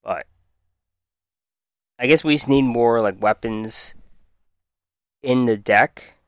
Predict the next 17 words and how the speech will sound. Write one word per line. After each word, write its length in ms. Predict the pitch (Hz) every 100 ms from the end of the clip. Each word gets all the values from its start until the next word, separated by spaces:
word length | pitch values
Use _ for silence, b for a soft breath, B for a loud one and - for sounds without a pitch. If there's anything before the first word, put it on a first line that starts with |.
| _ _ _ _ _ _
to, 340 | 113 101 98 87
um, 400 | 95 90 85 90 _ _ _ _ _ _ _ _ _ _ _ _
like, 120 | 123
more 240 | 113 127 123
weapons 440 | 117 - 131 113
in 100 | 107
the 120 | 110
extra 300 | 104 - -
deck 420 | 98 104 101 - -
and 240 | 107 101
more 340 | 101 117 120 110
general 440 | - 117 113 110
back 340 | 107 101 -
row 160 | 117 113
that 140 | 87
will 160 | 104 107
give 460 | - 120 110 -